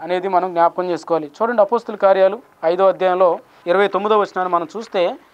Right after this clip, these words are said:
"అందుకు పేతురును అపోస్తులను, 'మనుషులకు కాదు దేవునికే మేము లోబడవలను కదా.'" ఇక్కడ చూడండి, ఎప్పుడైతే పేతురు అపోస్తులు అక్కడ ప్రసంగిస్తా ఉన్నారో, అనేక మంది రక్షించబడతా ఉన్నారు. అయితే అక్కడ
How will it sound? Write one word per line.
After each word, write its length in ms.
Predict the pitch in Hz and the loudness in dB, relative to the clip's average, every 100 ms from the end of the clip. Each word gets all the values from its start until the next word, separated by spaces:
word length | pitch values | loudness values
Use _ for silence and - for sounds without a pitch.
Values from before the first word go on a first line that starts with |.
| - | -2
"అందుకు 300 | 233 240 220 | 0 0 -4
పేతురును 680 | 208 233 269 262 254 302 294 _ _ _ - | 0 2 2 -2 -2 -2 -6 _ _ _ -2
అపోస్తులను, 680 | 165 247 240 226 220 262 294 _ _ _ _ | 0 0 -2 -6 -6 -8 -10 _ _ _ _
'మనుషులకు 440 | 151 196 262 302 294 | 0 0 2 0 2
కాదు 480 | 233 233 196 - - _ 135 | 2 2 0 -4 -8 _ -12
దేవునికే 480 | 139 190 240 233 233 | -2 0 0 -2 -2
మేము 200 | 202 185 | 0 2
లోబడవలను 500 | 180 175 170 165 160 | 4 4 2 0 0
కదా.'" 400 | 147 156 147 120 _ _ _ _ 165 | 2 4 4 0 _ _ _ _ -10
ఇక్కడ 140 | 185 - | -8 -4
చూడండి, 440 | 233 240 175 214 - _ _ _ _ | -4 -2 -4 -4 -10 _ _ _ _
ఎప్పుడైతే 500 | 175 180 285 285 277 | -8 -4 -2 0 -2
పేతురు 380 | 269 208 220 247 | -4 -4 -4 -4
అపోస్తులు 540 | 233 214 214 - 214 208 | -4 -4 -8 -10 -4 -4
అక్కడ 420 | 185 175 160 214 - | 0 0 0 -4 -10
ప్రసంగిస్తా 500 | 170 214 208 185 180 | -10 -8 -10 -6 -6
ఉన్నారో, 500 | 175 175 175 151 196 - _ - 156 165 170 | -2 0 0 -2 -6 -12 _ -12 -6 -6 -6
అనేక 300 | 175 202 202 | -4 -4 -4
మంది 200 | 196 180 | -6 -6
రక్షించబడతా 580 | 165 214 196 190 - 175 | -8 -10 -4 -4 -2 -4
ఉన్నారు. 380 | 170 156 175 - - | -2 -4 -4 -10 -6
అయితే 240 | 214 220 | -4 -2
అక్కడ 400 | 190 185 165 | 0 2 2